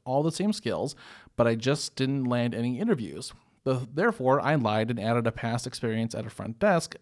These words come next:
agent, and voila! I managed to get a new, a few interviews, and I eventually landed a job, which I'll start in a couple of weeks, but I have no real experience. Where can I learn the most before starting so I don't look like a fraud?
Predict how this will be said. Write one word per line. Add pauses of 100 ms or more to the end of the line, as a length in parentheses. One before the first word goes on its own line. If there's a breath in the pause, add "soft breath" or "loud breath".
agent, (100)
and
voila! (500 loud breath)
I
managed
to
get
a
new,
a
few
interviews,
and
I
eventually
landed
a
job, (500 soft breath)
which
I'll
start
in
a
couple
of
weeks,
but
I
have
no
real
experience.
Where
can
I
learn
the
most
before
starting
so
I
don't
look
like
a
fraud?